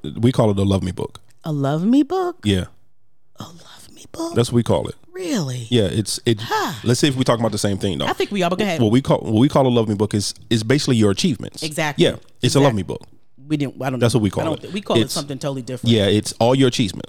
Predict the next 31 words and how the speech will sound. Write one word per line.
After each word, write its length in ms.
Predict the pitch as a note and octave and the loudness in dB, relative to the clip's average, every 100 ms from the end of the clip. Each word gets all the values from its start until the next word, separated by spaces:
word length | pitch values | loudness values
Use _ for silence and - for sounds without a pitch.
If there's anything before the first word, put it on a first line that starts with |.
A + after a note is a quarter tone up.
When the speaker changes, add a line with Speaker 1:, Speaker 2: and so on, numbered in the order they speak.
| - | -2
Speaker 1:
What 180 | G#2 A#2+ | 2 4
have 120 | C3 | 6
you 140 | C3 | 4
achieved 540 | A#2 - A2+ G#2+ F#2+ - - | 4 2 0 0 -4 -10 -8
within 260 | G#2+ A2 | -4 0
the 80 | G#2 | 0
time 300 | F#2+ A2+ G#2 | 0 0 0
that 100 | G2 | 0
you've 100 | G#2 | 0
been 120 | F#2+ G2 | 0 0
in 80 | |
this 100 | F#2 D3+ | 0 -2
position? 420 | C#3+ D#2+ - D3+ | -2 -2 -2 -4
Speaker 2:
Exactly. 580 | D3 D3+ D#3 C#3+ C#3 C3+ | -4 -4 -8 -8 -2 2
Speaker 1:
What 100 | A2 | 2
have, 220 | B2+ G#2 | 0 0
what 140 | G#2+ | 2
have 100 | A2 | 2
you 140 | A2+ G#2 | 4 2
achieved? 320 | - G#2+ F#2 | 2 -2 2
What 100 | G2+ | 2
have 140 | G2+ | 2
you 100 | G#2+ | 2
accomplished? 480 | G2+ - F2+ E2+ F2 | 0 -2 -4 -6 -4
What 140 | G2 | -2
have 100 | G2+ | 0
you 100 | G2+ | -2
brought 220 | G2 G2 - | -2 -2 -2
to 80 | D#2+ | -8
the 80 | |
table? 380 | D#2 E2+ - - | -6 -6 -8 -12